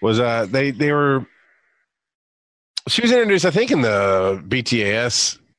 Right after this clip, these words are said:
era, but she's been in the game stuff. It's, it, it is a very well done, typically, attempt to put more females into a male dominated world of Batman. And she is a, depending on what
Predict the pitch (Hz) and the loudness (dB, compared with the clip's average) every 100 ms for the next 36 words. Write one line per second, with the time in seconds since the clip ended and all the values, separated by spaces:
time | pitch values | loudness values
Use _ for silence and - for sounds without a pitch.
0 | - 107 101 98 95 - - - - - | -4 0 2 2 0 -2 -14 -20 -20 -10
1 | - 107 135 151 139 107 123 123 131 117 | -4 0 0 0 0 0 -2 0 -2 -2
2 | - 151 139 - 160 151 90 - _ - | -2 -2 -2 -2 -2 -2 -8 -20 _ -20
3 | - - - _ _ _ - 170 190 175 | -20 -20 -20 _ _ _ -4 0 2 2
4 | 143 170 160 156 165 117 117 180 180 143 | 2 2 4 2 2 0 2 2 2 2
5 | 117 147 165 139 127 113 - 117 110 - | 2 2 2 2 -2 -2 -2 -2 -2 0
6 | 110 98 - 113 107 - - 113 107 104 | 0 0 -2 -2 -4 -4 -2 0 2 0
7 | 95 - 127 123 113 - 123 123 120 113 | 0 -2 -2 0 0 -2 -2 0 0 0
8 | 110 107 98 95 101 107 113 104 110 110 | 0 0 0 0 0 0 0 0 -2 0
9 | 107 107 104 95 95 107 110 101 80 98 | -2 -2 -2 -2 0 0 0 -2 -4 -6
10 | 98 113 120 135 - - - - _ 120 | -4 -4 -4 -6 -10 -20 -20 -20 _ -2
11 | 110 - 127 131 131 135 110 117 117 107 | -2 -2 0 0 0 0 0 0 0 0
12 | 110 107 107 107 107 107 165 165 147 131 | -2 -2 -2 -2 -4 -2 -2 0 0 0
13 | 151 | 0